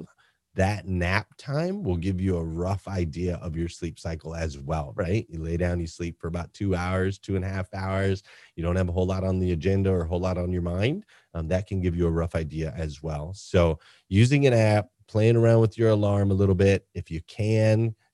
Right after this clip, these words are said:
get a midday nap and see how long that is. Those can help you dial it in, but you'll know it when you hit the sleep cycle on the nose. You'll know it because you will wake up,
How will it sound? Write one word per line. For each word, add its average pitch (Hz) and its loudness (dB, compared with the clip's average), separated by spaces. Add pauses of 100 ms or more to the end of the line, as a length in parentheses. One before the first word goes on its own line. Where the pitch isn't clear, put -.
get 92 0
a - 0
midday 101 2
nap 98 -2
and 85 -8
see - -2
how 98 2
long 98 0
that 92 2
is. 90 0 (240)
Those 110 8
can 113 2
help 107 4
you 98 -2
dial 90 2
it 82 0
in, 76 -2 (240)
but 98 4
you'll 135 10
know 113 10
it 78 -2
when 98 4
you 127 8
hit 117 4
the 110 -6
sleep 113 -2
cycle 120 0
on 107 4
the 101 4
nose. 98 2 (240)
You'll 92 2
know 95 6
it 80 0
because 87 -2
you 110 2
will 87 2
wake 107 2
up, 107 6